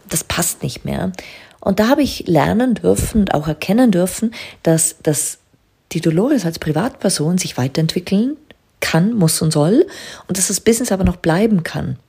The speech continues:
weil es bringt ja in dem Moment, ähm, Geld rein, es ist in dem Moment mein Einkommenskanal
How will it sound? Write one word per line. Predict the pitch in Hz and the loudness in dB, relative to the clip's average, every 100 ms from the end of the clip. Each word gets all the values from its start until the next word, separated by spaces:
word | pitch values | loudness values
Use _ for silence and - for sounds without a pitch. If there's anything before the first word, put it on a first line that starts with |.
| _ _ _ _ _ _ _ | _ _ _ _ _ _ _
weil | 156 160 - | -2 -2 -2
es | - | -6
bringt | - 175 196 190 - | -4 2 2 2 -2
ja | 160 | -2
in | 151 | 2
dem | 160 | 2
Moment, | 160 143 143 156 160 - - - _ _ _ | 2 0 0 0 -2 -8 -16 -20 _ _ _
ähm, | 160 139 135 - | -6 -4 -8 -2
Geld | 135 151 170 208 | 2 2 2 -2
rein, | 214 262 277 | -2 -2 -2
es | 175 - | -4 -4
ist | - | -4
in | 143 | -2
dem | 147 160 | 0 0
Moment | 156 143 139 139 - | 0 -2 -4 -4 -6
mein | 139 135 127 131 127 - _ _ _ _ _ | -4 -2 0 -2 -4 -8 _ _ _ _ _
Einkommenskanal | - 135 156 196 208 208 - 185 175 202 | -4 -2 0 2 2 0 0 0 2 0